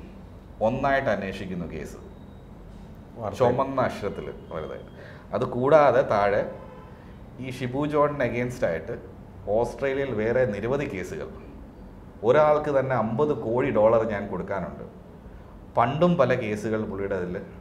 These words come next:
Speaker 1: running ഉണ്ട് എന്നാണ് അടുത്ത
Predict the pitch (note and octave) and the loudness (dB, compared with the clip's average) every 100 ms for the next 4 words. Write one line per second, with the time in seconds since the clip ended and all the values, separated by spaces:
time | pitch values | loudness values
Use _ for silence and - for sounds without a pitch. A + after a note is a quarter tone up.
0 | - - F#2+ F#2 F2 G2 E2+ D#2 C#2+ - | -18 -14 -6 -4 -4 -6 -8 -8 -12 -14
1 | - - - - - F#2+ F2+ E2 E3 - | -16 -16 -16 -16 -10 -8 -4 -6 -6 -10
2 | - - - - - - - - - - | -16 -18 -18 -18 -18 -18 -18 -18 -18 -18
3 | - - A2+ A#2 | -16 -4 -2 2